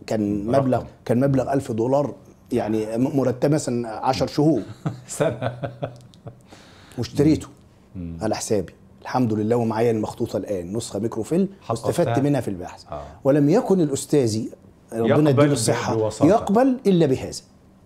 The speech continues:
Speaker 1: وبالتالي أنا عايز أقول
Speaker 2: ليه
Speaker 1: لحضرتك،
Speaker 2: الغرض من ده إيه يا دكتور؟
Speaker 1: لأن إذا أنا قلت أبو عيسى الوراق قال كذا،
Speaker 2: أيوة.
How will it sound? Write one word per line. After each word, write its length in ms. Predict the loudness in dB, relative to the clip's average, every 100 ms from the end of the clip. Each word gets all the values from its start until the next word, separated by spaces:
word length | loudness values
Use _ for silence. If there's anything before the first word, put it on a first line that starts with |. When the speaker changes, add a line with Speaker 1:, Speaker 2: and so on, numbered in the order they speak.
| -20 -20 -20 -20 -20 -4
Speaker 1:
وبالتالي 600 | -2 -2 2 4 4 2 0
أنا 140 | 0
عايز 220 | 2 2
أقول 160 | 2 2
Speaker 2:
ليه 60 | 4
Speaker 1:
لحضرتك، 160 | 4 6
Speaker 2:
الغرض 200 | 4 4
من 140 | 0 -2
ده 80 |
إيه 100 | -2
يا 40 | -4
دكتور؟ 320 | -8 -12 -14 -16 -20 -20 -20 -12 0
Speaker 1:
لأن 220 | 4 4
إذا 280 | 4 4 4
أنا 100 | 4
قلت 280 | 4 4 2
أبو 200 | 2 2
عيسى 220 | 2 2
الوراق 320 | 2 0 0
قال 220 | 2 2 2
كذا، 340 | -2 -4 -8
Speaker 2:
أيوة. 360 | -10 -8 -10